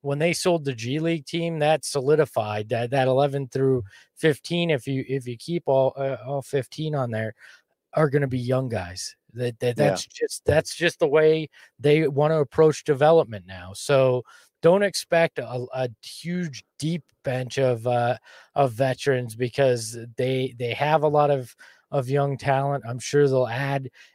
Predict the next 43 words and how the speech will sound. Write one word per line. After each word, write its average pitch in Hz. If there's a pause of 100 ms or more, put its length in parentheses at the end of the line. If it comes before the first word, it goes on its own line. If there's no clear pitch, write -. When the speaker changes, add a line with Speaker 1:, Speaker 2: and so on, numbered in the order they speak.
(100)
Speaker 1:
at 147
least 160
another 139
draft 139
pick 139
in 135
this 135
draft 131 (320)
that'll 143
be 135
part 135
of 123
that 127
group. 127
So 139
you're 127
gonna 139
have 139
to 143
expect 123 (380)
that, 139
that 131
back 143
half 131
the 127
bench 120
is 113
gonna 117
be, 107
uh, 120
immensely 123
young 95
for -
this 87
Suns 87
team. 85 (480)
Speaker 2:
All 135
right, 131
what's 143
our 160
next 139
question, 110
Greg? 101